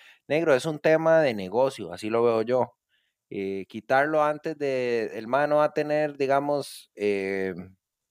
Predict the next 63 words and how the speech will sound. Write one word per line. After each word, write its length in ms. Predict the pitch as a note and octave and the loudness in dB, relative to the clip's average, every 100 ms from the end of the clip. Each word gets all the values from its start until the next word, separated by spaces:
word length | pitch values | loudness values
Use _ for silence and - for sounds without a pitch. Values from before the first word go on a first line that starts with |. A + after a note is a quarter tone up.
| _ _ _ _ _ | _ _ _ _ _
para 220 | G2+ F#2+ | 0 0
mí, 260 | A2 F3 G3 _ _ _ - | 0 -4 -6 _ _ _ -10
eh, 200 | G2+ G#2 | -4 -4
o 140 | - G2 | -2 -4
no, 160 | G2 | -4
creo 200 | - A2+ | -2 -4
que 120 | B2+ | -2
no 100 | C3 | -2
hay 240 | C3 C3 _ | -2 -4 _
copa 440 | D3 C#3+ - D3+ A#2+ | -2 -2 2 2 4
o 260 | G2+ F#2+ F2+ | 0 -6 -6
fecha 340 | A#2+ - C#3 | -8 -6 -6
fifa 300 | C#3 C#3+ D3+ | -6 -2 -2
hasta 240 | - G#2 | -2 -2
diciembre, 580 | F2 E2+ B2+ D3 F3 E3+ | -2 -2 2 2 2 -4
si 100 | A#2 | -4
no 120 | F#2+ | -4
me 80 | A#2+ | -4
equivoco. 520 | - A2+ C#3+ - G3+ - _ _ _ _ _ _ _ - | -2 0 0 -2 -8 -10 _ _ _ _ _ _ _ -8
Eh, 600 | G#2 G2+ G2+ G2 F#2+ F#2+ | -2 0 0 -2 -6 -8
yo 160 | F#2+ B2+ | -4 0
lo 100 | D#3+ | 0
quito 300 | - F3 G3 | 0 -2 -2
y 60 | C#3 | 0
me 100 | A2+ | 2
ahorro 240 | B2+ D#3 | 2 0
ese 160 | D#3+ D3 | -2 -2
salario, 460 | A2+ C3+ D#3+ D3 | 2 2 2 0
que 120 | A#2 | -2
es 120 | A#2 C3+ | -2 -2
lo 180 | D3+ | -4
que 320 | - G#2 G2 G2 | 0 0 2 0
me 140 | F#2+ | -2
ayuda 380 | F#2+ B2 D3+ C#3 | -2 2 4 4
o 20 | |
me 100 | A2+ | 4
hace 160 | A#2 C#3+ | -2 -2
el 80 | C#3 | -6
colchón 340 | B2+ - C3+ | -8 -4 -4
a 60 | C3 | -2
mí 140 | C#3 | -2
de 80 | C#3+ | -4
pagarle 520 | - G2+ A2+ B2+ C#3 | -2 0 0 0 0
la 220 | C3 G#2 F#2+ | 0 -2 0
cláusula, 520 | C3+ D3+ D#3 C#3 A2 | 2 2 0 -6 -8
porque 240 | - - F2+ | -10 -20 -12
posiblemente 1000 | G2+ C#3 D#3 E3+ D#3+ E3+ D#3+ - D#3+ D3 | -8 -2 4 4 4 2 0 -2 0 0
entre 300 | A#2 - C3 | -2 -2 -2
esos 200 | D3+ D3+ | -2 -2
salarios, 600 | C3 C#3 D3+ D#3 D3 C3 | 2 4 4 2 -4 -6
ese 180 | A#2 C#3 | -10 -6
mae 220 | C#3 C#3 | -2 -2
posiblemente 880 | B2+ B2 C3+ C3+ C3+ C3 C#3 C3 A#2 | -2 -4 -2 0 -2 -2 -2 0 -2
alcance 420 | G#2+ - B2+ C3 | -4 -2 -2 0
algo 220 | C3+ C3+ C3 | -2 -2 -2
parecido 500 | B2+ B2 C3 D3+ C#3+ | 0 0 -2 0 0
o 60 | |
me 120 | A#2 F2+ | 0 -2
ayuda 240 | F#2 A#2 | 0 0
a 40 | |
hacerme 280 | A#2+ C#3 C#3 | 2 2 0
el 80 | C3+ | -2
colchón 420 | C#3 C3+ F3+ E3 | -4 0 0 0